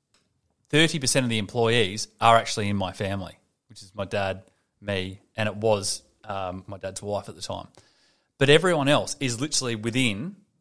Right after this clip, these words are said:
probably three Ks of the servo. I'd say eighty percent of them are hired at that servo. So, re-, like, if you're talking about local, that's fucking pretty local. But a lot of these other chains, like Rick's saying, are like, "Oh, we, we employ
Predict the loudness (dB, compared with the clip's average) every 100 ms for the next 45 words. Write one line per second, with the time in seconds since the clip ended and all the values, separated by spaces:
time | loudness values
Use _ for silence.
0 | _ _ _ _ _ 0 2 -2 -4 -4
1 | 0 0 0 2 2 2 -2 -2 0 0
2 | -2 -10 -20 _ -18 -4 0 2 2 -2
3 | -4 -10 _ -6 2 2 4 4 2 -2
4 | -2 -4 -4 0 0 0 0 -2 -6 -12
5 | _ _ _ -8 -8 -6 -6 -8 -12 -4
6 | 2 2 2 -8 _ _ _ _ _ _
7 | _ _ 4 4 6 2 0 -2 0 2
8 | 4 4 4 4 4 -2 -2 -4 -2 2
9 | 2 2 -4 -2 -2 -2 -2 -2 -4 -14
10 | -20 _ _ _ _ 0 0 0 2 6
11 | 6 4 4 2 2 -2 -2 -2 -4 -4
12 | -6 -2 -2 -4 -4 0 0 -2 -8 2
13 | 6 6 6 6 4 0 -16 _ _ 4
14 | 4 4 4 4 2